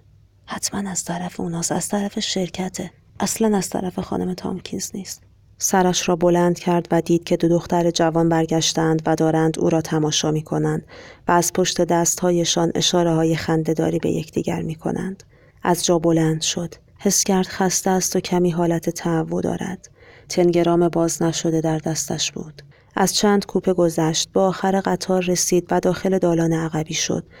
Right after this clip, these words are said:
ناگهان دلش خواست از قطار بیرون برود و به جنگل فرار کند. اما ترمزبان را دید که با فانوسی قرمز مشغول تعمیر است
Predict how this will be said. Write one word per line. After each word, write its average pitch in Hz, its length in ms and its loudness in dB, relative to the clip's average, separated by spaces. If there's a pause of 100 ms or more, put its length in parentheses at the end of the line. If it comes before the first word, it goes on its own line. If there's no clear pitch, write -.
(360)
ناگهان 185 420 6
دلش 185 340 4
خواست 180 300 0
از 180 160 0
قطار 180 380 2
بیرون 180 380 2
برود 165 420 2
و 165 40 4
به 165 120 2
جنگل 165 380 0
فرار 160 440 -4
کند. 160 380 -4 (500)
اما 185 260 4
ترمزبان 185 680 2
را 190 120 2
دید 180 240 0
که - 140 -4
با 180 120 0
فانوسی 185 640 0
قرمز 165 480 0
مشغول 160 440 0
تعمیر 165 440 0
است 165 260 -2